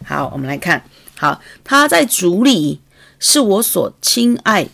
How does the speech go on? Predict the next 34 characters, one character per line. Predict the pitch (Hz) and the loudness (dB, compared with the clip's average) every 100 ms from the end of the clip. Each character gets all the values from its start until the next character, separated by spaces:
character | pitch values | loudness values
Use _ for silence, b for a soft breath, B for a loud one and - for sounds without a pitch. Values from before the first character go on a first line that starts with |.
| _ | _
有 | 151 143 | -6 -4
忠 | 131 170 | -2 -4
心 | 175 156 | -4 -6
的 | 151 | -8
儿 | - 143 175 | -4 -4 -2
子。” | - - _ _ | -4 -6 _ _
还， | - 143 - | -8 -8 -6
这 | - | -4
里 | 190 | -4
说 | 165 262 | 0 2
的 | 294 | 2
是 | 311 | 0
什 | 185 | -2
么 | 151 143 | -2 -4
呢？ | 147 | -4
他 | 175 | -2
说 | 185 B B B - | -2 B B B -12
，“提 | - 190 | -2 2
摩 | 190 180 | 2 2
太 | - 214 190 - - _ | 0 0 -2 -4 -12 _
是 | - - 208 | -2 0 2
我 | 170 67 | 0 -2
在 | - - 175 151 - b b b b b _ | -4 -2 -2 -4 -12 b b b b b _
福 | - - 180 185 | -10 -2 0 2
音 | 220 214 | 2 2
里 | 175 | 0
面 | 147 160 165 - _ _ _ _ _ _ _ - | -2 -2 -4 -6 _ _ _ _ _ _ _ 0
诞 | 240 196 | 2 2
生、 | 180 196 180 196 196 b b b b - | 2 2 2 0 -6 b b b b 0
诞 | 220 185 | 2 2
生 | 185 185 | 2 2
出 | - 190 | 0 -2
来 | 170 143 | -2 -2
的 | 151 - | -4 -6